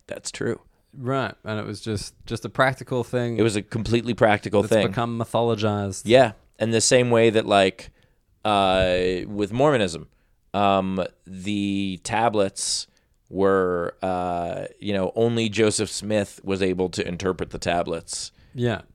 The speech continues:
Speaker 1: And, you know, and then when people were like, "Well, can someone else see them?" And he was like, "No, only I can read them."
Speaker 2: <laughs>
Speaker 1: Like, there are just things about each religion that
Speaker 2: That are just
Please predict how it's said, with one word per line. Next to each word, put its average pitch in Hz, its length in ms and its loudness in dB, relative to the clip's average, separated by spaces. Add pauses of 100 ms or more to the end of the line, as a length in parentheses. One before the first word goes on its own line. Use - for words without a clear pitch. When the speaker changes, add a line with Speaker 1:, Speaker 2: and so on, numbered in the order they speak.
(160)
Speaker 1:
And, 90 420 2
you 101 80 2
know, 98 200 6
and 98 140 2
then 98 360 2
when 95 540 0
people 95 300 -2
were 92 100 2
like, 85 440 -2 (380)
"Well, 113 480 8 (300)
can 113 180 -2
someone 110 260 2
else 110 180 2
see 120 180 0
them?" 156 200 4
And 123 80 2
he 107 80 2
was 90 140 0
like, 82 180 -2 (300)
"No, 113 460 8
only 117 260 4
I 113 80 4
can - 360 0
read 113 280 2
them." 156 420 2 (260)
Speaker 2:
<laughs> - 240 -12
Speaker 1:
Like, 143 180 6
there 165 160 6
are 165 40 4
just 156 220 -4
things 147 260 0
about 113 260 6
each 98 320 -4
religion 90 580 0
that 82 140 0
Speaker 2:
That 107 100 0
are 107 80 -4
just 104 340 -6